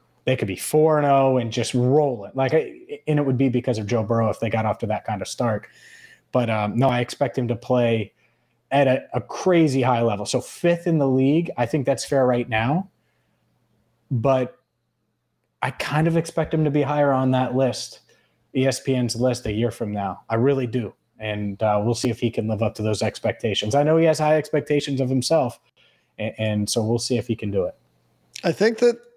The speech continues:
Speaker 2: the, maybe the reason that people, and, and many are,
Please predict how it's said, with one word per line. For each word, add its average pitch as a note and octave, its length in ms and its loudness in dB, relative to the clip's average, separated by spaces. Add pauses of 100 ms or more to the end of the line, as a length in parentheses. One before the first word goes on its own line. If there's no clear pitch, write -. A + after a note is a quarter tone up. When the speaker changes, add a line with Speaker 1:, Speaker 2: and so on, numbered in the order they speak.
Speaker 2:
the, F3 460 -4
maybe F3+ 300 2
the G3+ 140 2
reason C3 640 2
that B2+ 380 0
people, C#3+ 720 0
and, D#3 180 0
and D3 260 2
many F3+ 280 2
are, C3+ 480 2